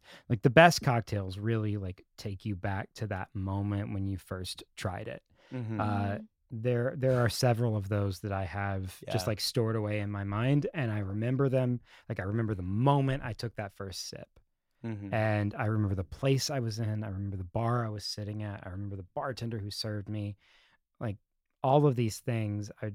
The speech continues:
Speaker 1: I remember those things, and, and cocktails cre-, connect me to that,
Speaker 2: Right.
Speaker 1: to that place in time,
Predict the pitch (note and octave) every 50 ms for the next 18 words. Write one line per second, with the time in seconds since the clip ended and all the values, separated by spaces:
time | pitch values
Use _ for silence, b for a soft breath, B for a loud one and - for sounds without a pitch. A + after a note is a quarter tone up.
0 | - - A2+ G#2 G2 G2+ G2+ G#2+ A#2 C3 C3+ C3 B2+ B2 G2 G2+ F#2+ F#2 F2+ -
1 | - - G#2 G2+ - - - - - - - - - - G#2+ G#2 G2+ G#2 G2+ G#2+
2 | - - _ _ _ - A#2 A2 A2 G#2 G#2 - _ _ _ _ _ _ _ _
3 | _ _ _ - - D3+ C#3+ A#2+ - C#3+ C3+ B2 A2 - - - B2 - _ _
4 | - - C3 A#2+ A#2+ B2 - - A#2+ A2+ G#2 G2 - - G#2+ G2 G2 F2+ F#2 G2
5 | _ _ _ b b b b b A2+ A2 B2+ A#2+ C3 - - - C#3+ D3+ D3 C#3
6 | - - B2 A2 G#2 G2 - - A2 G#2 G#2 G#2+ A#2 - C3